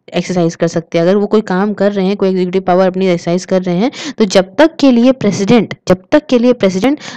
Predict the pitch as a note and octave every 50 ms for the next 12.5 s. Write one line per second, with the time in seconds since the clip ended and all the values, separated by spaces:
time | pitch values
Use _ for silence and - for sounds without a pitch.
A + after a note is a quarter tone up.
0 | - _ - F3+ F#3 F#3+ G3 - D#4 D4 D4 C#4+ C#4 B3+ G#3+ F#3 F3+ F#3+ - A3
1 | A#3+ B3 - - C4+ A#3 G3 F3+ F3+ F#3 A3 A#3+ G#3+ - F3+ E3+ E3+ E3+ E3 F3+
2 | B3+ D4+ D4 C4 A#3 A3+ A3 G#3+ G3+ F#3+ F#3 F3+ F#3 - A3+ C4 - - - -
3 | C#4+ - - G#3 G3+ - - - D#4 D4+ - - C4 A#3 G#3 F#3+ F#3 G3 B3+ E4
4 | F4+ F4+ - _ _ _ _ _ _ _ _ _ _ _ _ _ _ G#3 G#3 A#3
5 | A3 - - G3 A3+ C#4+ G#4+ - - - G#3 - _ F3+ F#3 G3 - F4+ F#4+ -
6 | - - - G#3+ A3+ A3 A3 - E3+ F3 F#3 F#3+ F#3 F3+ F3 F3+ F#3 F3+ F#3 A#3
7 | A3+ - F3+ E3+ F#3+ G3+ A#3+ A#3+ G3+ - G3+ F#3+ F3+ E3+ F#3 G#3 G#3 - F3 F3+
8 | G3+ G3 F3+ E3 - - F3 - - E3+ D#3+ - _ _ _ _ _ - G#3+ C#4
9 | D#4 - - - - - - F3 F#3+ G#3 A3 G#3+ G3+ G#3 G#3+ G#3 F#3 A3 B3+ F#4+
10 | G#4 - - - - _ - G3+ A#3 C4 C4+ A3 A#3+ B3 C4+ D4+ - - - -
11 | - F#3 F#3+ G#3 A#3 A3+ - G#3 F#3 G3 G#3 A3 A3+ A3+ A3 A3+ A3+ - G3 G#3
12 | F#3+ F3 F3 F3+ F3+ - A3+ B3+ D#4+